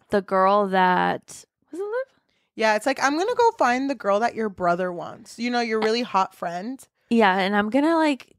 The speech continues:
Speaker 1: get rid of her, basically, or hurt him through her. And Freya gets so fucking pissed off, rightfully so,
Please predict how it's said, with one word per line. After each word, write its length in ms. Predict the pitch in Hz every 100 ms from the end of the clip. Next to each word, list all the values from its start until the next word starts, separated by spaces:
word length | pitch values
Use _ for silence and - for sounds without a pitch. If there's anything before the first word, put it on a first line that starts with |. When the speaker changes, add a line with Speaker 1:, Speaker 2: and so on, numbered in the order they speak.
| 196
Speaker 1:
get 220 | 208 -
rid 140 | 185
of 100 | 180
her, 160 | - 180
basically, 360 | 185 185 - 185
or 140 | 180
hurt 300 | 180 190 185
him 240 | 202 185
through 240 | 185 190 185 -
her. 160 | 180 170
And 300 | 165 185 196 - - _ _ _ _ _
Freya 840 | - - 208 302 247 139 175 214 -
gets 280 | 214 196 -
so 460 | - - 196 247
fucking 460 | 285 247 247 240 202
pissed 380 | 185 208 202 -
off, 200 | 208 185
rightfully 520 | 160 175 - 190 180
so, 540 | 185 - 220 220 -